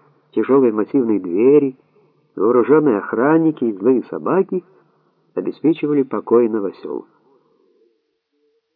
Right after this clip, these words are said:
Владельцы особняков, соседи по даче, как правило, не знали друг друга и не горели особенным желанием узнать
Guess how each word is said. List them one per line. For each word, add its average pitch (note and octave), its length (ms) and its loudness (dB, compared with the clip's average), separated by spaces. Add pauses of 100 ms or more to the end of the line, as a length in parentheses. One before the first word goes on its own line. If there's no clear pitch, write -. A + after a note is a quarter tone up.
(440)
Владельцы F#3 580 0
особняков, D3 760 0 (540)
соседи B2 460 0 (120)
по E2 140 -4
даче, C3+ 420 -4
как F2+ 200 -6
правило, A2 340 0
не G#2+ 180 0
знали A2+ 320 -2
друг A2 280 -4
друга D3 400 -4 (800)
и - 80 -10
не F#2 120 -6
горели B2+ 360 2
особенным G2+ 580 0
желанием G#2+ 500 -2
узнать G#2+ 400 -2